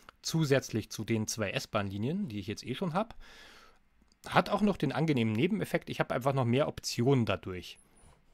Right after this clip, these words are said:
Bislang habe ich zum Beispiel, äh, eine ganz kurze S-Bahn-Linie von hier, von Neufahren. Müsste das sein? Ha, wo ist denn der verdammte Bahnhof? Ah, hier. Neufahren, genau.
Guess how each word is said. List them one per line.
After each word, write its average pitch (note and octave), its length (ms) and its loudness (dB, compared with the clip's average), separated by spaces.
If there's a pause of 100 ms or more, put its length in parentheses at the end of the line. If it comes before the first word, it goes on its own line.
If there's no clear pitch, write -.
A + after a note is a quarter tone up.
(540)
Bislang F3 340 6
habe C#3+ 140 4
ich B2 80 2
zum - 100 -2
Beispiel, B2 400 4
äh, A2+ 140 2
eine G#2+ 200 2
ganz - 240 2
kurze - 340 2
S-Bahn-Linie B2+ 600 0
von G2+ 180 -4
hier, B2+ 260 2
von A2 260 0
Neufahren. A#2 680 4 (720)
Müsste D3 280 -4
das C#3 200 -4
sein? F3 340 -2 (160)
Ha, D3 140 -4 (100)
wo A#2 80 -14
ist A2 80 -10
denn A#2 80 -2
der G2 80 -2
verdammte F#2 340 -10
Bahnhof? A#2+ 460 -8 (120)
Ah, A#2+ 100 0
hier. G2+ 180 0 (640)
Neufahren, A2 640 6
genau. G2 260 0